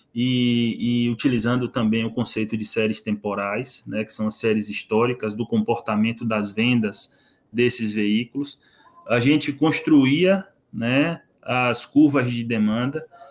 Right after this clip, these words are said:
e a partir da inteligência artificial, com o aprendizado do comportamento histórico dessas curvas de demanda, ela definia como seria o comportamento dessas curvas, né, é, meses à frente,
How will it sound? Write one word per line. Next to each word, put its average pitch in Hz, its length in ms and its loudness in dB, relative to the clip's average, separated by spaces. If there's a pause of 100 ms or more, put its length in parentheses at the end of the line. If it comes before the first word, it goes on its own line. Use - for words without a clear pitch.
(180)
e 147 140 4
a 160 80 2
partir 175 500 0
da 175 120 0
inteligência 135 680 0
artificial, 123 1040 -2
com 135 180 0
o 135 40 6
aprendizado 143 1000 2
do 139 300 -2
comportamento 131 720 -2
histórico 120 560 -4
dessas 123 380 -4
curvas 120 380 -4
de 120 80 -2
demanda, 117 580 -2 (400)
ela 175 340 2
definia 143 720 0
como 190 460 2
seria 160 480 0
o 151 80 0
comportamento 143 800 0
dessas 135 380 -2
curvas, 147 760 2 (320)
né, 139 540 2
é, 123 540 2
meses 165 560 4
à 170 80 0
frente, 113 600 -4